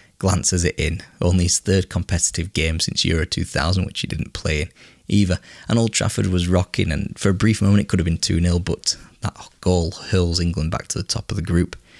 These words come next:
Nil-nil it was in Gelsenkirchen at this point. Unfortunately,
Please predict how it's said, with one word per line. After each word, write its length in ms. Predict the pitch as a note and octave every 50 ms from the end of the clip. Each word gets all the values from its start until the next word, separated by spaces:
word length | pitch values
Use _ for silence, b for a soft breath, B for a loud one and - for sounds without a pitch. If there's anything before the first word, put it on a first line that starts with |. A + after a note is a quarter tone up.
| B B B B
Nil-nil 500 | G2+ G2+ G#2+ G2+ F#2 F2 F#2 G2 F#2+ F#2+ - -
it 140 | - -
was 180 | - E2+ E2+ E2
in 100 | E2 E2
Gelsenkirchen 640 | E2 E2 D#2+ - - G2 G2 - F2 E2 - - -
at 60 | E2
this 160 | - F2+ -
point. 300 | - - - E2+ D#2+ - _ _ _ _ _ _ _ _ _ _ _ _ _ _ _ _ - - b b b b b b b b
Unfortunately, 680 | - G2 - F#2 E2 - - - - - - F#2+ -